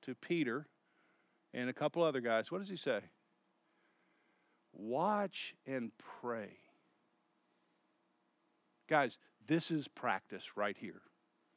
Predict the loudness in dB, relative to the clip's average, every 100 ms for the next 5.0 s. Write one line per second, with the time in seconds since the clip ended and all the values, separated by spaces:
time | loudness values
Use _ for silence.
0 | _ _ _ _ _ _ _ _ -2 4
1 | 4 4 2 4 6 4 0 _ _ _
2 | _ 2 2 2 _ _ _ _ 8 10
3 | 12 8 4 -2 8 12 12 10 6 6
4 | 6 2 6 6 8 6 8 6 6 0